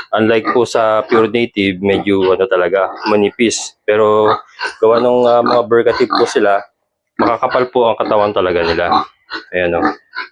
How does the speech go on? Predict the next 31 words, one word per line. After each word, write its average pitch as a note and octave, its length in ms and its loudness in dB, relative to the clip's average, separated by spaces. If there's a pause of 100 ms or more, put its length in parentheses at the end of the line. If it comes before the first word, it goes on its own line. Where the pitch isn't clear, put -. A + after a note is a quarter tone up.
And B2+ 320 0 (460)
Madre A#2+ 320 2
de B2+ 80 2
Agua, A#2 640 0 (560)
darak A2 240 0
sa - 160 -2
mais, A2 560 0 (320)
molasses, G#2+ 640 -2
molasses A2+ 480 2
at A2 160 0
asin A2+ 240 0
na A2 80 2
kinakain G2+ 560 0
yan. A#2 200 -2 (520)
And A#2 80 2
then A#2+ 240 0
three C3 160 0
times B2 240 0
a C#3 80 2
week A#2+ 240 2
po B2 80 2
ay A2+ 160 0
nagbibigay G#2 480 0
tayo G#2 160 0
ng G2+ 320 0 (400)
multivitamins G#2+ 800 0
natin, F#2+ 400 0
yung F2+ 480 0 (240)
multivitamins G#2 640 -2
na F#2 160 -2
pula. F#2+ 320 0